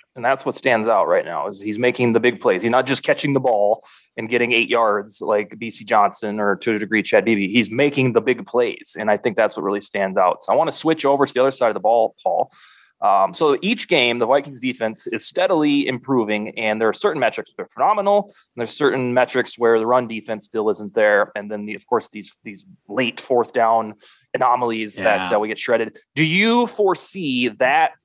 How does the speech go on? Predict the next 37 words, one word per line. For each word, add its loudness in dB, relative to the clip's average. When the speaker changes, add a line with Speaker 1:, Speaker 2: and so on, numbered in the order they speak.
Speaker 1:
to -12
come 0
along, 2
like, 0
with -4
the -2
rest -2
of -16
the -10
defense, -6
or 4
is -4
it, 0
do -12
you, 2
do -4
you -4
think 2
it's -4
gonna -2
be -2
this 2
defense 0
that's -8
pretty 0
good, 0
but -2
for -16
some -2
reason 0
in -2
big 0
spots -2
just -16
blo-, 0
blows 0
it? -14